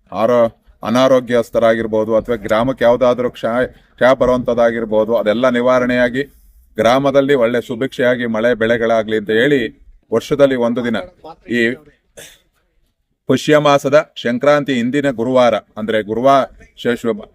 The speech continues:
ಸಂಕ್ರಾಂತಿ ಯಾವತ್ ಬೀಳುತ್ತೋ ಅವತ್ತಿನ ಹಿಂದಿನ ಗುರುವಾರ ನಡ್ಸ್ಕೊಂಡ್ ಬರುವಂತ ಒಂದು ಪದ್ಧತಿ.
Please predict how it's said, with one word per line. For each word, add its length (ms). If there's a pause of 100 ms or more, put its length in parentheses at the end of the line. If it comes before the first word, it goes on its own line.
(320)
ಸಂಕ್ರಾಂತಿ 540
ಯಾವತ್ 380
ಬೀಳುತ್ತೋ 340 (160)
ಅವತ್ತಿನ 340
ಹಿಂದಿನ 300
ಗುರುವಾರ 440 (720)
ನಡ್ಸ್ಕೊಂಡ್ 380
ಬರುವಂತ 320
ಒಂದು 380
ಪದ್ಧತಿ. 420